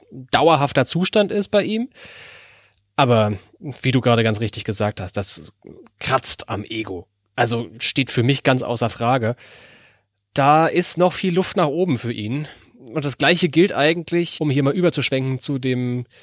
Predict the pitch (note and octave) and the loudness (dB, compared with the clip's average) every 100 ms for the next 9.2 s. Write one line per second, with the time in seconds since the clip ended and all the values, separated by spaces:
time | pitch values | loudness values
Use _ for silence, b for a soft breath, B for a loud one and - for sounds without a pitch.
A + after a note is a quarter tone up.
0 | b - A3 - D#3+ C#3+ A#2+ A2 A2 G#2+ | b 0 2 2 2 2 0 -2 -2 -2
1 | A2 G#2+ - - G#2+ - A#2+ C3 B B | -4 -8 -8 -6 -6 -6 -8 -10 B B
2 | B _ _ - - D#3 D3+ D#3+ - C3 | B _ _ -10 2 2 4 -2 2 2
3 | C3 C3+ C3+ _ D3 C3+ C3 C#3 C#3+ D3 | 4 0 -4 _ 0 0 2 0 -2 -4
4 | A#2 G2 F2+ - b b b b _ _ | -4 -6 -8 -14 b b b b _ _
5 | D#3 D3+ E3+ F#3 F#3+ D#3 C#3+ D3+ E3 C#3+ | 0 4 4 2 0 -2 2 2 2 0
6 | B2+ B2 A#2+ C3+ B2+ C#3+ C3+ A#2+ B2 B2 | 0 -2 -2 -4 -4 -4 -2 -2 -4 -4
7 | A#2 - B2 A#2+ A#2+ B2 A#2 A#2 A#2+ - | -10 -6 -4 -4 -6 -8 -4 -4 -6 -4
8 | B2+ B2+ A#2+ A#2+ D3+ C4 C4 E3+ F#3 D3+ | -2 -2 -2 0 4 4 2 4 4 4
9 | G3 - | 0 -6